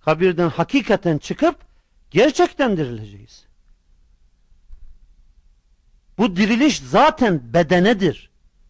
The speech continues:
Ruh ölmüyor ki. Öyle değil mi? Dirilecek olan şey ruh değil. Ruh ölmüyor ki dirilsin.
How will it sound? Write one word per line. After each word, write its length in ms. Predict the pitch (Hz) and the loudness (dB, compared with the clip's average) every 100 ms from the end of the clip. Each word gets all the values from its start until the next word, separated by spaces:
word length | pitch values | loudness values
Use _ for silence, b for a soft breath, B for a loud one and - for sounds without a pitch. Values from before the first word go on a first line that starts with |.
| _ _ _ - _ - | _ _ _ -20 _ -2
Ruh 380 | 220 320 170 - | 2 4 2 2
ölmüyor 600 | 254 330 359 349 269 165 | 2 4 4 4 4 0
ki. 280 | - 113 98 _ _ _ _ _ _ _ - | -6 -20 -20 _ _ _ _ _ _ _ -4
Öyle 280 | 170 196 220 | 0 2 2
değil 180 | 359 | 4
mi? 200 | 339 247 - _ _ _ _ _ _ _ _ _ _ - | 4 2 -2 _ _ _ _ _ _ _ _ _ _ -2
Dirilecek 560 | 208 240 254 240 285 | 0 4 4 4 2
olan 240 | 240 254 269 | 4 4 2
şey 240 | - 285 | 2 0
ruh 320 | 233 269 202 | 2 2 2
değil. 360 | 269 339 269 160 _ _ _ _ - | 2 2 2 -4 _ _ _ _ -2
Ruh 220 | 233 269 | 2 4
ölmüyor 560 | 240 311 359 381 359 311 | 6 4 4 4 4 2
ki 180 | 269 196 | 0 0
dirilsin. 500 | 202 160 - 120 | 0 0 -4 -18